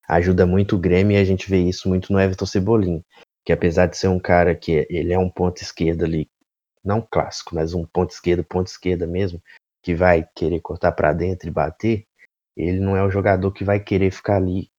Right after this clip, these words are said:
o tempo todo, ele quer sentir o jogo, ele tem que participar do jogo pra ficar ligado, e aí quando você tem um sistema como o do Grêmio, de muita rotação ofensiva, de jogador encostando,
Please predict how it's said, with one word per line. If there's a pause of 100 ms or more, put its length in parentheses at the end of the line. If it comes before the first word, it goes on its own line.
(240)
o
tempo
todo,
ele
quer
sentir
o
jogo,
ele
tem
que
participar
do
jogo
pra
ficar
ligado, (640)
e
aí
quando
você (280)
tem
um
sistema
como
o
do
Grêmio,
de
muita
rotação
ofensiva,
de
jogador
encostando,